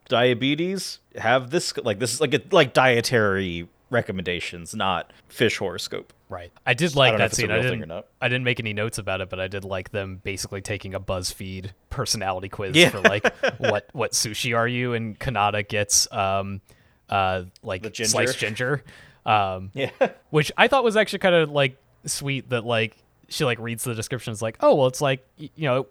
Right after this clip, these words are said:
Speaker 2: it wouldn't be sushi if you didn't have, like, ginger on the side of it. So, like, you're an essential part of the, the meal." And I'm like, "Oh, that's cute." Um,
Speaker 1: Well, e-, even, even more than that, it's not, that's not, a, the, like, they say, like, "Oh, the description's pretty positive."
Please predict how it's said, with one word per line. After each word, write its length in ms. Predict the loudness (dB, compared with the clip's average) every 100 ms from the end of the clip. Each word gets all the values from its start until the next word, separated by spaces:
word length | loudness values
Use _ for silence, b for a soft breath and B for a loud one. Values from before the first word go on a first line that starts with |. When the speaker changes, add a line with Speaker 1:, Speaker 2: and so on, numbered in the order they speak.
| -4
Speaker 2:
it 120 | 0
wouldn't 220 | 2 2
be 100 | 2
sushi 420 | 2 0 -2 -4
if 100 | -6
you 60 | -4
didn't 220 | -6 -2
have, 320 | 0 -2 -4
like, 220 | -6 -6 -4
ginger 340 | -4 -2 -4
on 100 | -4
the 80 | -4
side 280 | -4 -6 -10
of 100 | -10
it. 200 | -8 -4
So, 180 | -4
like, 220 | -4 -6 -6
you're 200 | -6 -6
an 180 | -6 -2
essential 400 | -2 -2 -6 -4
part 260 | -4 -4
of 120 | -6
the, 280 | -6 -6 -8 -10
the 60 |
meal." 320 | -10 -8 -10
And 100 | -12
I'm 60 | -14
like, 140 | -14
"Oh, 80 | -12
that's 200 | -12 -12
cute." 280 | -14 -14 -16 B B B -10
Um, 280 | -10 -8 0
Speaker 1:
Well, 140 | 2
e-, 120 | 2 0
even, 460 | 0 2 0 -6 -8 -4
even 220 | -2 0
more 160 | 2
than 160 | 2 0
that, 300 | -2 -4 -6
it's 200 | -10 -6
not, 360 | -2 0 0 -2 _
that's 260 | -2 0 4
not, 140 | 2 2 -4
a, 60 | -6
the, 200 | -6 0
like, 140 | 2 2
they 80 | 2
say, 140 | 4
like, 160 | 4 4
"Oh, 140 | 2
the 120 | 2 0
description's 640 | -4 -2 -4 -2 -6 -8 _ _
pretty 240 | -4 -2 -2
positive." 720 | 0 0 0 -4 -6 -8